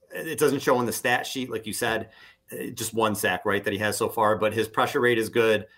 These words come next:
All his P F F grades are good. And he's even said himself he's still working his way back into it. So he'll be better in the second half of the season than, than he is now.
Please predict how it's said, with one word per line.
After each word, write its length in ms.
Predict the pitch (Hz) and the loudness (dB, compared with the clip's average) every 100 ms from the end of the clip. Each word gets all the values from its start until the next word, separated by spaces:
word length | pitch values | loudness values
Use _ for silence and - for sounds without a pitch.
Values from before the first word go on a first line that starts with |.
| _ _ | _ _
All 140 | 110 | -2
his 120 | 110 | -2
P 160 | 110 131 | 0 0
F 100 | - | 2
F 240 | 127 - - | 0 -2 0
grades 240 | 110 107 | 0 2
are 60 | 104 | 0
good. 200 | 110 107 | 2 2
And 80 | |
he's 200 | 123 196 | 0 2
even 180 | 202 151 | 2 2
said 120 | 139 | 2
himself 340 | 110 98 104 98 | 0 0 0 0
he's 140 | 90 | -6
still 160 | - 92 | -6 -4
working 280 | 87 90 90 | -2 -4 -6
his 160 | 82 | -8
way 120 | 87 | -8
back 260 | 82 78 82 | -8 -10 -12
into 260 | 82 80 78 | -12 -10 -10
it. 140 | - | -8
So 120 | - | -6
he'll 120 | 95 147 | -2 0
be 140 | 156 | 2
better 260 | 135 127 120 | 2 0 0
in 80 | |
the 100 | 104 | -2
second 320 | - 104 98 98 | -4 -6 -6 -4
half 180 | 98 | -6
of 40 | 90 | -6
the 80 | 87 | -8
season 340 | 101 90 85 | -8 -8 -8
than, 200 | 85 82 | -10 -12
than 120 | - 92 | -12 -10
he 160 | 95 | -6
is 180 | 90 82 | -6 -4
now. 380 | 90 90 87 | -4 -4 -4